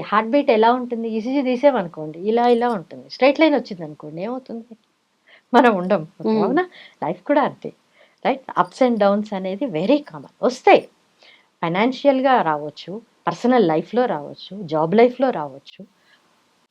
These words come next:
Speaker 1: ఎక్కడైనా రావచ్చు. ఎక్స్‌పెక్ట్ చేసినట్టుగా ఉండకపోవచ్చు, రిలేషన్‌షిప్స్ కావచ్చు, ఫ్రెండ్‌షిప్స్ కావచ్చు,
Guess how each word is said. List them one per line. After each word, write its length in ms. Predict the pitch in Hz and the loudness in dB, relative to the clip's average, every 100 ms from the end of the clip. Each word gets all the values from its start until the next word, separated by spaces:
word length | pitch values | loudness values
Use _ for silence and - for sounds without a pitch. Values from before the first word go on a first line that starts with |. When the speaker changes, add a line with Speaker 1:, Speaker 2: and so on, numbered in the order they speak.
| - | -12
Speaker 1:
ఎక్కడైనా 580 | 185 - 339 427 427 392 | -12 -2 4 6 6 4
రావచ్చు. 420 | 226 135 135 - _ _ - | 4 0 -8 -20 _ _ -20
ఎక్స్‌పెక్ట్ 440 | - - 240 - | -12 -4 -4 -4
చేసినట్టుగా 800 | 208 - 196 185 - _ - 190 | -10 -6 -6 -6 -14 _ -8 -6
ఉండకపోవచ్చు, 840 | 165 160 240 240 247 175 151 - - 170 | -4 -2 -2 -2 -6 -6 -6 -14 -14 -10
రిలేషన్‌షిప్స్ 760 | 156 165 165 165 156 156 - | -6 -6 -6 -14 -14 -20 -20
కావచ్చు, 400 | - 147 147 165 | -16 -16 -14 -16
ఫ్రెండ్‌షిప్స్ 540 | 151 147 143 - _ _ | -16 -16 -16 -18 _ _
కావచ్చు, 180 | - | -6